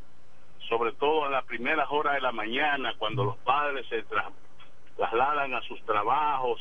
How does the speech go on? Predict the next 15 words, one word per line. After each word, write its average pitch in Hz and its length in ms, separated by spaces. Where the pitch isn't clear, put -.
y 107 140
previo 127 440
a 117 60
dejar 123 240
sus 123 220
hijos 131 220
en 113 60
los 104 120
diferentes 113 520
colegios 117 500
o 101 140
escuelas 131 400
en 107 80
que 113 80
estudian, 107 680